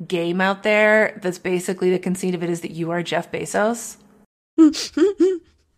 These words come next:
Speaker 1: And you get to decide what to do with, like, his billions upon billions of dollars.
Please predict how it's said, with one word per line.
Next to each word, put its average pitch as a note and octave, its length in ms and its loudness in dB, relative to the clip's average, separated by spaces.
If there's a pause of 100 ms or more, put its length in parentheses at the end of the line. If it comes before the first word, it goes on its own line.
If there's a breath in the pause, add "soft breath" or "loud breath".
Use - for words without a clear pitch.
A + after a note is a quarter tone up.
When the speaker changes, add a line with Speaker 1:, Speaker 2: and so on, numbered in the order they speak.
(180)
Speaker 1:
And A#3+ 140 6
you B3 160 2
get D4 120 -2
to C#4 60 -10
decide A#3 380 2
what A3+ 160 2
to A3+ 80 -4
do G3 320 0
with, G3+ 220 -2
like, F#3 200 -2
his G#3 460 -2
billions G#3 840 2
upon F#3 320 -4
billions E3+ 480 -4
of D#3+ 100 -12
dollars. A3 720 -4